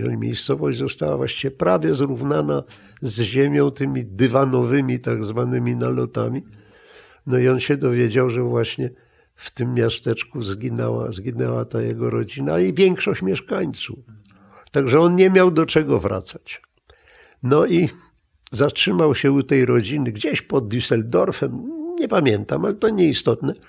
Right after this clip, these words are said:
I przypomniał sobie, że jego wuj, przed wojną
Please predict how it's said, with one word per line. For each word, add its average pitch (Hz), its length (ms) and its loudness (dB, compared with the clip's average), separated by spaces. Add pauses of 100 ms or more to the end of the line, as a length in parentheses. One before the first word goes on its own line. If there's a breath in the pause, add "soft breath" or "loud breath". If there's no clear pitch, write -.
(360 soft breath)
I 156 60 -8
przypomniał 185 680 0
sobie, 139 440 -2 (420 soft breath)
że 131 260 0
jego 160 360 2
wuj, 127 640 2 (1700)
przed 123 300 -2
wojną 135 720 2